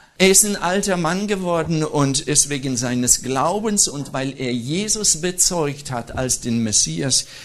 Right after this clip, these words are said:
auf die Insel Patmos verschickt worden als Gefangener. Und jetzt ist er da am Tag des Herrn. Das ist auch interessant, ja. Am Tag des Herrn wurde der Sonntag genannt, ja.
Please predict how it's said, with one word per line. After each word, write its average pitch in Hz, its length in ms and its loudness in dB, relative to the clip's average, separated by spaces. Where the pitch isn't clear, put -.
auf 143 180 0
die 151 160 4
Insel 147 380 4
Patmos 214 800 2
verschickt - 680 0
worden 156 300 0
als 147 380 -2
Gefangener. 147 720 -2
Und 139 220 -2
jetzt 143 200 0
ist 135 260 -2
er 113 100 -2
da 151 400 0
am 143 300 0
Tag 254 340 -4
des 190 240 2
Herrn. 190 280 2
Das 139 200 2
ist 156 120 -2
auch 147 140 -4
interessant, 131 640 -2
ja. 139 220 -2
Am 127 200 -2
Tag 214 280 -6
des 165 180 0
Herrn 156 220 -2
wurde 156 280 4
der 147 160 6
Sonntag 143 540 4
genannt, 104 500 -2
ja. 113 180 -2